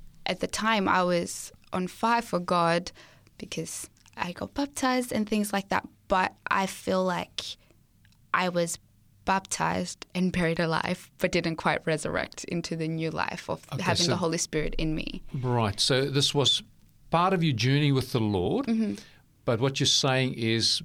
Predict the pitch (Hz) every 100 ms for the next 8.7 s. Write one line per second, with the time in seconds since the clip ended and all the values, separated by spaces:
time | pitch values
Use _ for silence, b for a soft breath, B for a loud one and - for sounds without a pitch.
0 | - 123 127 135 92 127 117 110 113 117
1 | 104 113 110 - - - - - 104 117
2 | 127 170 262 285 - 233 320 - _ _
3 | _ 120 156 196 - 113 123 143 185 262
4 | 131 120 117 117 113 117 139 135 95 92
5 | - 185 - - - - - 117 113 113
6 | 135 120 - 135 131 113 117 117 127 117
7 | - - 110 117 110 - 110 113 113 98
8 | - 110 104 - 110 101 98